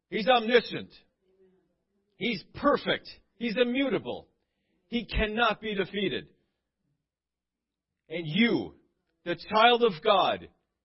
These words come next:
must experience victory in Him.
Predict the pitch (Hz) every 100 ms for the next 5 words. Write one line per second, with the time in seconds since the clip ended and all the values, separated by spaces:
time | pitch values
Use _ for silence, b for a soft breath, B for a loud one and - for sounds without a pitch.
0 | _ 135 185 247 214 - 226 - - 226
1 | 208 208 185 143 196 - 180 175 170 151
2 | 151 98